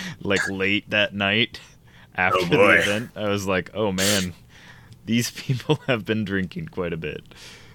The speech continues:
Speaker 2: Yeah, dude, there was, uh, yeah, people were getting a little rowdy,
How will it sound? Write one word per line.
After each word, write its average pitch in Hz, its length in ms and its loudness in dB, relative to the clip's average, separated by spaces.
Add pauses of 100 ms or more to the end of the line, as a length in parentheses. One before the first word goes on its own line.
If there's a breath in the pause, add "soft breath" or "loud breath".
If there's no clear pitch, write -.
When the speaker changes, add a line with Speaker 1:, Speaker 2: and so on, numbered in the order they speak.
(300 loud breath)
Speaker 2:
Yeah, 69 400 2
dude, 78 240 -2
there 92 200 4
was, 90 280 2
uh, 73 380 2 (840 loud breath)
yeah, 73 100 2
people 117 220 0
were 120 80 6
getting 76 200 0
a 78 60 -2
little 78 180 0
rowdy, 69 420 0